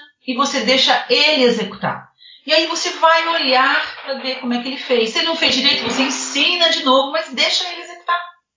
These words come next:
Então, você tá treinando ele, né, a executar e resolver o problema. E dizer pra ele, "Ó, eu preciso que você me traga solução e não problema. Você entendeu como é que é? Da próxima vez você toma essa atitude." Tudo.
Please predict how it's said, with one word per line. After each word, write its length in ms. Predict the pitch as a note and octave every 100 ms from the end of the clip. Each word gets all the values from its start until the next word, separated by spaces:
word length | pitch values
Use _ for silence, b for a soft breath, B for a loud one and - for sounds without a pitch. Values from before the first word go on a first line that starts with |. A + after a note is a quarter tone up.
| _ B B B B B B
Então, 680 | B3+ C4+ F4 G4+ B3 - - _ _ _
você 500 | G3 D4 - B3+ - -
tá 180 | D#4 D#4
treinando 760 | E4+ E4+ D4 D#4+ G#4 A4 C4+
ele, 360 | A#3+ A#3+ C4 D4+
né, 240 | C#4 C#4
a 120 | - G#3+
executar 600 | G3 A3+ G#3+ - G3+ C4
e 80 |
resolver 380 | D4 B3+ A#3+ G3+
o 80 | G3
problema. 480 | F#3 D#3+ E3 G#3 - - B B -
E 100 | B3
dizer 240 | E4+ D4+
pra 120 | C4
ele, 140 | B3 A3+
"Ó, 120 | F#3
eu 140 | G3
preciso 360 | G3+ A#3 C4 B3
que 60 | -
você 80 |
me 100 | B3
traga 280 | B3+ B3+ C4
solução 640 | B3+ - F4+ - D4 C#4+ D4+
e 40 |
não 180 | C#4 B3
problema. 340 | A#3 E3+ D#3
Você 140 | D#3+ A#3
entendeu 400 | A3+ A#3+ C4 -
como 140 | D#3+
é 60 | D#3+
que 120 | A#3
é? 80 | G3+
Da 80 | G3
próxima 440 | G#3 G#3 B3+ C4+
vez 280 | C4 C#4 B3
você 240 | G3 F#3+
toma 320 | G3 F#3 F3 D#3+
essa 200 | D#3+ F#3
atitude." 680 | - - G#3 A3 A#3 G3 -
Tudo. 160 | -